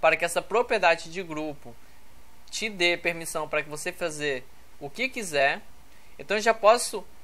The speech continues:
alterar as permissões de módulos e de templates, que é o que a gente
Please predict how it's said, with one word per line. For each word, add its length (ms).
alterar 720
as 160
permissões 640
de 120
módulos 640
e 140
de 140
templates, 760
que 60
é 40
o 60
que 80
a 40
gente 260